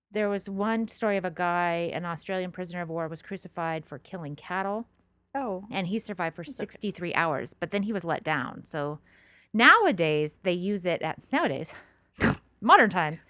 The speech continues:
Speaker 2: Mm.
Speaker 1: um, but they've used it in Burma. They were crucifying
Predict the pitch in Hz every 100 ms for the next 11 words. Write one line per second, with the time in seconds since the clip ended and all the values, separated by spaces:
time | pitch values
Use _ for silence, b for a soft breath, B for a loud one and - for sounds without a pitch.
0 | - 277 262 240 233 208 180 160 160 170
1 | 226 214 226 233 180 202 190 175 156 156
2 | 143 160 208 294 370 - _ - 196 185
3 | - 202 202 190 175 170